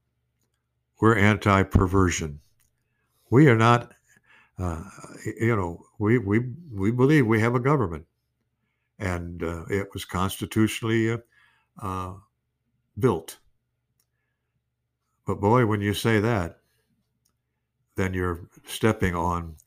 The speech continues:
the death, burial, and resurrection of my Savior, my son Curtis's Savior,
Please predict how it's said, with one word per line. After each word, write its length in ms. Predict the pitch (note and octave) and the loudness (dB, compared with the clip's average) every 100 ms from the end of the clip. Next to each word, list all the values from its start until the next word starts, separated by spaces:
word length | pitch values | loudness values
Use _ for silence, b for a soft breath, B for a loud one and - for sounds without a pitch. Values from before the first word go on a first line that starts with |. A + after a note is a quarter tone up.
| _ _ _ - | _ _ _ -8
the 120 | F2+ | -6
death, 420 | E2 G2 G#2 - F#2 G2+ | 0 0 0 -4 -18 -4
burial, 580 | G2 F#2+ F#2+ F#2+ F#2+ G2 | 2 2 2 0 -2 -6
and 220 | F#2 E2+ | -8 -4
resurrection 800 | F#2 G2 F#2 F2+ F2+ - F#2 F2 _ b b b b - | -2 -2 -2 -2 -2 -4 -12 -14 _ b b b b -12
of 100 | E2 | -8
my 240 | F2 G2 | -2 0
Savior, 760 | F#2+ - D#2+ D#2 E2 D2 D2 - _ _ _ _ _ _ _ _ _ _ _ _ _ _ _ _ | 0 -2 -2 -2 -4 -6 -10 -20 _ _ _ _ _ _ _ _ _ _ _ _ _ _ _ _
my 180 | G2 F2 | -4 -4
son 460 | - B2 A2 F2 E2 | -2 0 0 -2 -2
Curtis's 560 | A2 G2 E2 E2 D#2+ | 0 0 0 -6 -6
Savior, 560 | - E2 D#2+ E2 E2 | -6 -6 -8 -10 -12